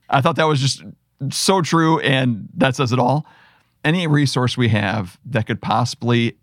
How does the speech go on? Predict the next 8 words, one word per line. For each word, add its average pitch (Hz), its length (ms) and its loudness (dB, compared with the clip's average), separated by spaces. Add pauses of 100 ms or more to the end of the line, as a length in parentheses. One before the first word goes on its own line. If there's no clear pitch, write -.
assist 120 580 -2 (600)
in 120 120 2
that, 113 200 -2 (160)
that 113 180 -2
lesson 113 340 2
planning 120 420 2
work 110 340 -2
where 113 340 2